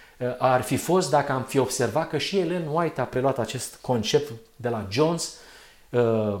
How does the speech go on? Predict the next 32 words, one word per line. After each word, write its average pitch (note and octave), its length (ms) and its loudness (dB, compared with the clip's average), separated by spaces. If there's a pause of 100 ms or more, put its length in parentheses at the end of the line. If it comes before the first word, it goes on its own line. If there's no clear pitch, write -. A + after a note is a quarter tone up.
(100)
acest A2 400 -2
concept C#3 540 2
care G#2+ 200 -8
este B2+ 180 -2
ancorat C3 520 2
în F#3+ 100 0
Scriptură, F#3 640 0 (400)
aplicându-l F3+ 840 4 (100)
omului E3+ 560 4
Iisus D3+ 500 -2
Hristos B2+ 520 -2
și - 200 -6
a, C#3 240 0
a C3 80 -4
văzut C3 320 -2
ca D3 120 -4
fiind D3+ 260 -4
modelul D3+ 440 4
lui C3 100 2
Dumnezeu A2+ 500 -2
pentru G#2+ 260 -6
familia A#2+ 320 -4
divină A2 300 -4
umană, B2 460 -4 (400)
care G#3 180 4
trebuie C#4 240 4
să A#3+ 60 0
devină A#3+ 280 4
trupul D#3+ 260 0
lui C#3+ 100 4
Iisus C3+ 280 0
Hristos. - 520 -4